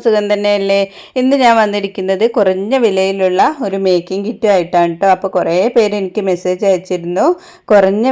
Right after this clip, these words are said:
വിലയിലുള്ള സിമ്പിളായിട്ട് ചെയ്യാൻ പറ്റുന്ന ഒരു മേക്കിംഗ് കിറ്റ് റെഡിയാക്കി തരുമോ എന്ന് ചോദിച്ചിട്ട്.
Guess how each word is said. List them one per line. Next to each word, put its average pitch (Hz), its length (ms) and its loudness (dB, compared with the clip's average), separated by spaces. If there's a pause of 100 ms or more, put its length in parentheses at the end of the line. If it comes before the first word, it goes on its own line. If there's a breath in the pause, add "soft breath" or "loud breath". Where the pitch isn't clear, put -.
വിലയിലുള്ള 202 640 0 (100)
സിമ്പിളായിട്ട് 233 800 2
ചെയ്യാൻ 190 320 2
പറ്റുന്ന 196 480 -2
ഒരു 196 180 -4
മേക്കിംഗ് 190 420 -2
കിറ്റ് 202 280 -2
റെഡിയാക്കി 175 480 -2
തരുമോ 185 220 2
എന്ന് 185 220 -6
ചോദിച്ചിട്ട്. 165 520 -4